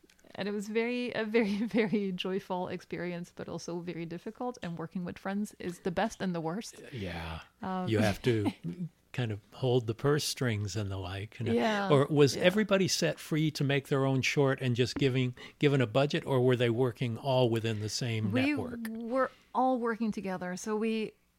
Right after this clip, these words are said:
Speaker 1: we were meeting in my backyard once a week or once every two weeks, and we would discuss all the stories, and, and I would compile the stories, and, and we would give each other notes and try to make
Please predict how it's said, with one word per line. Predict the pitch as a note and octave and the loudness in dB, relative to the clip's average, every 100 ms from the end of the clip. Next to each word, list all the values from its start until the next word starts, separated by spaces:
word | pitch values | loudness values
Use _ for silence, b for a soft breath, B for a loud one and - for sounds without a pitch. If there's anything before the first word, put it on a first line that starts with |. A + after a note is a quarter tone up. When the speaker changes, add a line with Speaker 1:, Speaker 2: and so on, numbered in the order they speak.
| _ | _
Speaker 1:
we | A3 A#3+ | -2 0
were | G#3+ | 2
meeting | G#3 A3+ B3 B3 | 2 4 2 2
in | A#3 | 2
my | A#3 | 0
backyard | G#3+ G3+ F#3+ G3 F#3 F#3 F3 | 0 -2 -2 -2 -2 -4 -4
once | F#3+ G3 G3+ | -4 -4 -4
a | |
week | F#3+ F3+ E3+ - | -4 -4 -6 -10
or | - F3+ | -8 -8
once | F3 E3+ | -6 -8
every | F#3+ F3+ F#3 | -8 -8 -8
two | - F3+ | -8 -4
weeks, | F3+ - | -6 -6
and | F3 | -8
we | F3+ F#3 | -6 -4
would | F#3+ | -4
discuss | F#3+ - F#3 F3+ | -6 -6 -6 -6
all | F#3+ | -8
the | G#3 | -8
stories, | - - F3+ A#2 F3+ F#3 | -10 -10 -8 -8 -8 -8
and, | F3+ E3 | -8 -8
and | - F#3+ - | -6 -6 -4
I | F3+ | -4
would | F#3+ F#3+ - | -4 -8 -6
compile | G3+ F#3 G#3 G#3 G#3 | -4 -2 0 2 2
the | G#3 | -2
stories, | - G3+ F#3 F#3 F3+ F3+ - | -4 -6 -4 -4 -4 -6 -8
and, | F3 - | -10 -8
and | F3+ F#3 | -6 -4
we | F#3+ | -2
would | F3+ F3 - B B B B - F3+ | -2 -4 -6 B B B B -10 2
give | A3 | 2
each | G#3 G#3 | 4 2
other | F#3+ G3 | 2 4
notes | F#3+ F#3 F#3 - G3 | 4 2 0 -6 -6
and | F3+ | -4
try | - G3 | -2 -2
to | - G3+ | -2 -4
make | F#3 F#3 | -2 -4